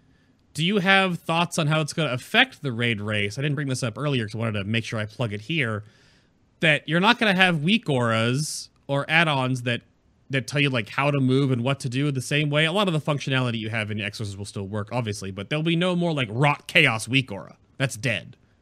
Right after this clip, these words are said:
right? In seven point one. Do you think that's gonna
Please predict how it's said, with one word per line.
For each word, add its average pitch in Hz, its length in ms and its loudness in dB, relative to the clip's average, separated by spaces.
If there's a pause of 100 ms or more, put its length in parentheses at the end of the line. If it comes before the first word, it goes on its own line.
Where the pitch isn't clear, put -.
(180)
right? 117 300 2 (640)
In 139 140 0
seven 131 260 -4
point 117 240 -6
one. 117 240 -8 (420)
Do 147 80 -2
you 143 60 4
think 226 180 2
that's 208 200 0
gonna 139 420 2